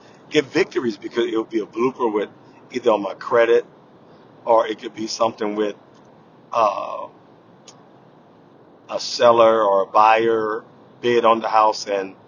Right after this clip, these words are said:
I found myself not getting what I wanted. I, I found myself not getting what my heart and mind was set to do, because of the Lord promising me that He would allow me to give, He would give me the desires of my heart if I delight in Him,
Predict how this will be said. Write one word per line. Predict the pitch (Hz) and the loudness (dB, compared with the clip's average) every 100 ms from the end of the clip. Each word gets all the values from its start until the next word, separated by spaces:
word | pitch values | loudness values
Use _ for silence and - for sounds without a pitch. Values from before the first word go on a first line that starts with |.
| - - - _ _ | -20 -20 -20 _ _
I | - 110 | -4 -4
found | - - 120 113 107 | -4 2 6 6 4
myself | 104 - 113 104 98 - - - _ _ _ _ _ _ _ _ | -2 -2 -2 0 0 -6 -20 -20 _ _ _ _ _ _ _ _
not | 113 120 117 | 0 0 0
getting | 120 110 101 | -2 -2 -2
what | 92 | -6
I | |
wanted. | 90 98 92 - - _ _ _ _ _ _ - | -6 -6 -8 -12 -20 _ _ _ _ _ _ -12
I, | 110 110 117 | -6 -4 -6
I | - - - | -10 -20 -2
found | 156 139 131 | 4 4 4
myself | 113 101 123 113 | 0 0 0 0
not | 107 110 113 - | 0 -4 -4 -6
getting | - 123 107 98 | -4 -4 -4 -6
what | 107 | -6
my | 104 101 | -6 -14
heart | - 214 - 104 | -10 -10 -10 -14
and | 101 | -8
mind | 101 101 95 | -4 -2 -4
was | 92 | -8
set | - 104 - | -16 -16 -14
to | |
do, | - 190 160 - - - - - | -2 0 0 -4 -20 -20 -20 -4
because | 117 107 | 0 0
of | 104 | 0
the | |
Lord | 104 104 - | 0 -2 0
promising | 123 113 110 - 110 | 0 0 -4 -12 -10
me | 101 104 - - - | -10 -12 -20 -20 -18
that | 117 110 | -14 -14
He | 120 | -12
would | 110 104 98 92 _ _ _ _ _ _ | -6 0 0 0 _ _ _ _ _ _
allow | 110 110 107 104 | -2 0 2 2
me | 98 104 | 0 -4
to | 104 | -8
give, | 95 107 101 - | -8 -6 -6 -10
He | 107 | -10
would | 104 95 | -10 -6
give | 110 104 | -6 -6
me | 104 | -8
the | 101 | -8
desires | 104 95 95 95 | -8 -2 -2 -2
of | 95 | -6
my | 92 | -10
heart | 98 127 - - | -4 -2 -2 -6
if | - | -20
I | - | -20
delight | 107 - - | -12 -8 -8
in | - | -8
Him, | 147 165 | -4 -4